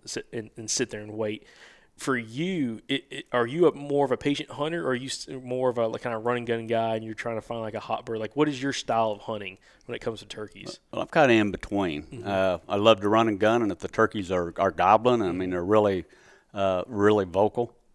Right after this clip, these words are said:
Speaker 2: then I love to run and gun. There's nothing any funner than, than in yelping and cutting, do some excited hen
Speaker 1: Yeah.
Speaker 2: yelping and cutting and get one to fire up, go hurry up and get set down and,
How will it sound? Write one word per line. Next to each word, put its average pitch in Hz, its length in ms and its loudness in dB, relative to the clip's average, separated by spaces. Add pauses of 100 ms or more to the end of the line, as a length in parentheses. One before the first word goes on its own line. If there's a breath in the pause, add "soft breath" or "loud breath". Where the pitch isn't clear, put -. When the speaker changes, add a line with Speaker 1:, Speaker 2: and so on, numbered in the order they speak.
Speaker 2:
then 104 200 -2
I 98 120 4
love 98 360 4
to 101 80 0
run 101 200 0
and 95 80 -6
gun. 95 160 0
There's 90 160 -6
nothing 110 280 0
any 107 140 -2
funner 104 420 -2
than, 87 280 -4 (580 loud breath)
than 95 300 -2
in 101 220 -2
yelping 104 360 6
and 85 120 -4
cutting, 104 340 2
do 101 100 0
some 98 180 -6
excited 101 360 2
hen 107 160 0
Speaker 1:
Yeah. 107 60 2
Speaker 2:
yelping 104 300 2
and 90 120 -6
cutting 104 300 4
and 90 120 -6
get 107 160 0
one 104 220 -2
to 87 80 -6
fire 104 400 4
up, 104 180 2
go 95 160 0
hurry 101 300 2
up 95 80 0
and 101 80 -8
get 101 160 -4
set 104 160 -2
down 101 320 -2
and, 87 140 -10